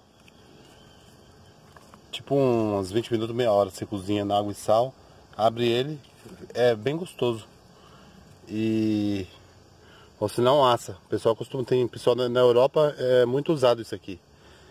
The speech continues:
Principalmente na ceia de Natal. Isso aqui é raro, pessoal. E é caro isso aqui, hein? Se você achar no mercado aí, é caro. Tá vendo, ó?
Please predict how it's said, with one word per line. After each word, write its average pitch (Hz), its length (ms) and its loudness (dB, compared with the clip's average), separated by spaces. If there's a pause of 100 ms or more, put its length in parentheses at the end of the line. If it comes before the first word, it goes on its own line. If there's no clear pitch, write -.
(460)
Principalmente 110 500 -2
na 139 140 -2
ceia 143 180 0
de 131 60 -10
Natal. 98 420 -2 (1500)
Isso - 160 -12
aqui 104 160 -2
é 147 60 2
raro, 117 300 0
pessoal. 95 260 -4
E 107 80 0
é 139 60 0
caro 113 320 0
isso 104 100 -6
aqui, 107 180 -6
hein? 120 140 0
Se - 80 -20
você 120 220 -2
achar 117 180 -4
no 123 60 -6
mercado 113 360 -2
aí, 107 140 0
é 131 60 -6
caro. 98 280 -4 (1040)
Tá 98 120 -10
vendo, 110 240 -2
ó? 82 60 -14